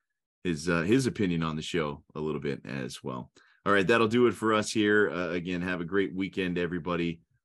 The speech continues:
Um, penultimate episode of the year, uh, for us, uh, before we head into the new year. Episode sixty-nine, as always, brought to you by Spectrum Mobile, Hawaii U S A, Federal Credit Union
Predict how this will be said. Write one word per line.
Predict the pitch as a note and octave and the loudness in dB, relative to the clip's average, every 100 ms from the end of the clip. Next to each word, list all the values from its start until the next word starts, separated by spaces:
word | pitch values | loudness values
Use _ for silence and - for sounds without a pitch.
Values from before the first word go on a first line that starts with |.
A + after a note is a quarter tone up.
| - | -6
Um, | E2 D#2+ D#2 D#2 D#2 _ _ - | -4 -2 -4 -6 -10 _ _ -8
penultimate | G2 A2 C3+ D3 C#3 - | -2 -2 -2 -2 0 0
episode | - C#3 - C3+ C3+ | -2 -2 2 4 4
of | A#2+ A2 | 2 -2
the | F#2+ | -6
year, | F2+ C#3+ G#3 A2 - _ - | -2 0 2 2 0 _ -12
uh, | F2 E2+ E2 | -8 -6 -6
for | - F2 | -6 -6
us, | E2 D#2 - - | -6 -8 -10 -6
uh, | D#2+ D2+ | -6 -4
before | D#2 - E2 | -6 -2 -2
we | D#2 | 0
head | D#2+ D2 - _ _ _ - | -2 -4 -8 _ _ _ -4
into | F2 E2 | 0 0
the | D#2+ | 0
new | D#2+ | 0
year. | D#2+ D#2 E2+ | 0 -2 -4
Episode | F2+ F2+ F#2+ E2+ | -6 -4 0 0
sixty-nine, | - C#3+ C#3+ - A#2+ G#2+ G#2 G#2 | 0 -2 -2 0 0 2 0 0
as | F2+ G#2 F#2 | 0 -2 0
always, | F2+ D#2+ D2+ | -2 -2 -4
brought | E2 D#2 | -6 -6
to | - | -4
you | D#2+ | -4
by | D2+ | -4
Spectrum | D#2 - F#2 F2 | -4 -4 -4 -2
Mobile, | D#2+ D2+ D#2 | -4 -2 -4
Hawaii | D#2+ D#2 | -2 0
U | D#2 D2+ | 0 -4
S | D2 | -2
A, | D2+ | -4
Federal | D2 D#2+ D2+ C#2+ | -4 -4 -4 -4
Credit | - D2+ | -4 -4
Union | C#2+ D2 C#2+ | -4 -6 -10